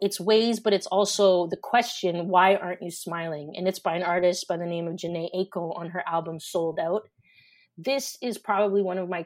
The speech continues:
top five songs of all time. Uh, it's in the genre of R and B.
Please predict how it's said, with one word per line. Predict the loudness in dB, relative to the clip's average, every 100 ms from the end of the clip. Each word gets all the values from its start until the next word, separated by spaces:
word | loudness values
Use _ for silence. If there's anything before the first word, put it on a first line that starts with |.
| -6
top | -4 -4 -4 -6
five | -4 -6
songs | -8 -8 -8 -10
of | -10 -8
all | -6 -6
time. | -10 -14 -14 -18 _ _ _ _ _ _
Uh, | -6 -4 -4 -6 -4
it's | -4 -4 -2
in | 0
the |
genre | 2 4 4 2
of | 0
R | 0 0
and | -4
B. | -4 -6 -6